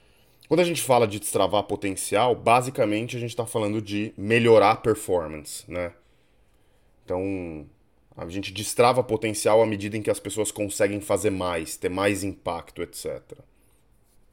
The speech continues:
Performance, se a gente for pensar, pode ser desdobrada em dois grandes, eh,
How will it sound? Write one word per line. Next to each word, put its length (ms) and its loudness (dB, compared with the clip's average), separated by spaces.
Performance, 720 2
se 60 -2
a 20 0
gente 140 -4
for 160 -2
pensar, 640 0
pode 280 4
ser 120 0
desdobrada 760 6
em 100 -2
dois 320 2
grandes, 1120 2
eh, 540 2